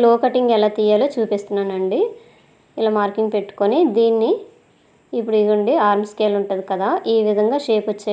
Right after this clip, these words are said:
విధంగా మనం గీసుకోవాలి. ఇవి సిల్క్ క్లాత్ మనం,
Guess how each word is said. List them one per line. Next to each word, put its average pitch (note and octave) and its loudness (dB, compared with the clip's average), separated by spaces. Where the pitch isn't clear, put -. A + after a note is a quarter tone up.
విధంగా G3 -2
మనం B3 0
గీసుకోవాలి. G#3+ 0
ఇవి A#3+ 0
సిల్క్ A3+ -4
క్లాత్ G#3+ 0
మనం, A#3 2